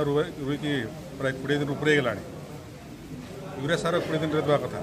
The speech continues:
ଜମିରେ, କିନ୍ତୁ ସରକାର ୟୁରିଆ ସାର ଯୋଗାଇ ପାରୁନାହାନ୍ତି, ଯେଉଁଥିପାଇଁ ଆଜି ସାରା ଜିଲ୍ଲାରେ ଚାଷୀମାନେ ଅଂଶ ଦେଉଛନ୍ତି ଏବଂ ରାସ୍ତାରୋକ ବି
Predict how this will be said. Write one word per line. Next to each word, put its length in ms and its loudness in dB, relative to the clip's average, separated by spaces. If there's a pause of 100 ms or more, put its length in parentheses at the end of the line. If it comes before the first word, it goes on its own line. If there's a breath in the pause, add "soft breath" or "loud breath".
(1000)
ଜମିରେ, 320 0
କିନ୍ତୁ 220 -4 (840)
ସରକାର 320 4 (1120)
ୟୁରିଆ 220 2
ସାର 160 2
ଯୋଗାଇ 220 4
ପାରୁନାହାନ୍ତି, 440 0
ଯେଉଁଥିପାଇଁ 340 -4
ଆଜି 140 -4 (640)
ସାରା 240 4 (300)
ଜିଲ୍ଲାରେ 360 0 (580)
ଚାଷୀମାନେ 500 2
ଅଂଶ 120 -2 (100)
ଦେଉଛନ୍ତି 420 -6
ଏବଂ 140 -4 (480)
ରାସ୍ତାରୋକ 360 0
ବି 60 -4